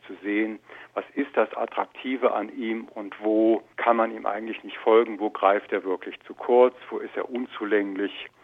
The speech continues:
Also für Malte Faber war das vor allem, waren das die im engeren Sinne ökonomischen Theorien wie die Arbeitswertlehre und das Gesetz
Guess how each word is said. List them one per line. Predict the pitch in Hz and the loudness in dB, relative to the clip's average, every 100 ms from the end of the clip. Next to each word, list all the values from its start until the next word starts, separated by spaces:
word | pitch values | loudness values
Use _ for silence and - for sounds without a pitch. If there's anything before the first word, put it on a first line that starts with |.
| - - - _ | -20 -20 -20 _
Also | 101 92 | -10 -10
für | 85 104 92 87 - | -4 0 0 0 -2
Malte | 87 82 95 | -4 -2 -2
Faber | - 110 120 127 120 | 10 12 12 12 10
war | 104 95 92 - | 10 8 8 2
das | 104 - | -8 -6
vor | 104 104 | -4 -2
allem, | 98 95 98 _ - - _ | -2 -4 -14 _ -20 -20 _
waren | 104 92 | -2 -2
das | 90 | -6
die | - 95 | -8 -8
im | 92 | -8
engeren | - 107 101 95 | -10 -8 -6 -8
Sinne | 92 92 95 | -8 -6 -6
ökonomischen | - 104 101 127 143 139 131 120 113 | -6 -6 2 4 6 4 0 -4 -8
Theorien | - 120 107 101 107 104 110 | -4 0 0 0 -2 -2 -6
wie | 95 | -8
die | 98 | -4
Arbeitswertlehre | 92 87 82 - 117 127 127 110 107 95 98 101 | -2 -2 -6 0 4 4 4 6 8 10 8 4
und | 92 90 | -2 -6
das | 98 - | -8 -8
Gesetz | 95 92 | -10 -10